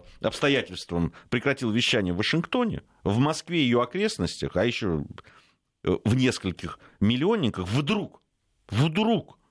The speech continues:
получится так, что не будут доступны в, э, сетях, там, Би Би Си, Си Эн Эн,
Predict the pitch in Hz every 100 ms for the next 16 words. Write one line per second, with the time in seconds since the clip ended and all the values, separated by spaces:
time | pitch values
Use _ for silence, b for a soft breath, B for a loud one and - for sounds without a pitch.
0 | _ 117 120 110 85 - 85 180 208 -
1 | B B B B - 117 113 127 160 104
2 | 92 120 - 110 92 80 80 90 78 B
3 | B - 92 - 104 92 73 - - -
4 | 147 247 - 120 139 139 123 b b b
5 | b b - - 151 240 175 147 147 139
6 | 123 104